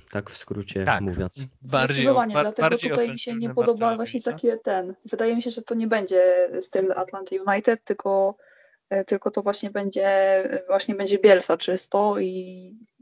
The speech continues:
Speaker 3: jakby zakładanie pressingu praktycznie
Speaker 2: Tak, mi
Speaker 3: w
Speaker 2: chodziło
Speaker 3: każdej strefie, tak?
Speaker 2: nawet nie o atak,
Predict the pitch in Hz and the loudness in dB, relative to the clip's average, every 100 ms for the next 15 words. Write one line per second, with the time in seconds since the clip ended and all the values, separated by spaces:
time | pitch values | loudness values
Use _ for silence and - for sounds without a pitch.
0 | - 180 190 185 208 196 202 190 190 196 | -14 -4 0 0 2 2 0 -2 -4 -4
1 | 196 190 190 185 190 - 185 - 190 190 | -2 0 2 2 -2 -4 -8 -4 0 0
2 | 175 160 - 208 214 214 - 233 233 233 | 0 -4 -4 -14 -6 -4 0 4 6 6
3 | - - 196 - _ 180 190 _ _ _ | 4 2 -2 -2 _ -6 -6 _ _ _
4 | 170 170 185 175 175 180 180 170 - 165 | -8 -2 0 0 -2 -6 -4 -6 -6 -8
5 | 160 165 - | -6 -8 -8